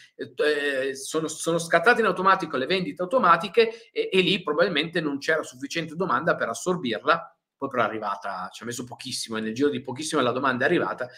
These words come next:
e infatti poi il prezzo è, è risalito. Ah, ecco, eh, segnalo giustamente che, eh, anche a me molti hanno consigliato come carta, eh, di credito e debito cripto Nexo.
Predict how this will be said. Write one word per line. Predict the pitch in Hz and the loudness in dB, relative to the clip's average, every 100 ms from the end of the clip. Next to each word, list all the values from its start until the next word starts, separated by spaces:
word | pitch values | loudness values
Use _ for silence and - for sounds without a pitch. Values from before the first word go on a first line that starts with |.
| - - | -18 -2
e | 196 | 2
infatti | 127 131 | 2 0
poi | 117 117 | 0 0
il | |
prezzo | - 95 - 92 | 2 -4 -4 -6
è, | 92 | -6
è | - 104 95 | -4 -2 -2
risalito. | 95 - 82 80 - 82 _ _ _ _ _ _ _ - - | -4 -8 -12 -14 -20 -20 _ _ _ _ _ _ _ 0 12
Ah, | 220 196 | 12 12
ecco, | 185 - 127 - - - - | 8 8 4 4 -12 -10 8
eh, | 143 143 143 | 12 12 12
segnalo | - 233 226 214 170 180 226 | 10 8 12 12 12 12 10
giustamente | - 139 - 185 180 135 135 - 175 170 | 10 0 4 6 6 2 -2 4 4 4
che, | - 175 185 214 - - | 6 6 6 4 -4 -4
eh, | - 135 151 | 2 4 8
anche | 196 226 | 6 10
a | 233 | 10
me | 214 254 | 10 10
molti | 214 180 220 226 | 8 10 10 10
hanno | 202 180 | 4 2
consigliato | 185 180 220 190 175 196 175 | -2 -4 2 6 6 6 -2
come | 170 156 160 | -2 -2 0
carta, | 165 175 170 165 151 139 123 - - | 8 8 8 6 4 4 2 -8 -2
eh, | 120 120 | 2 2
di | 123 135 | 0 -6
credito | 131 196 202 165 | 0 0 0 -2
e | |
debito | 160 156 165 220 | -2 -2 2 2
cripto | 165 135 - | 2 -2 2
Nexo. | 170 123 - - 123 - | 2 2 -2 -4 -4 -6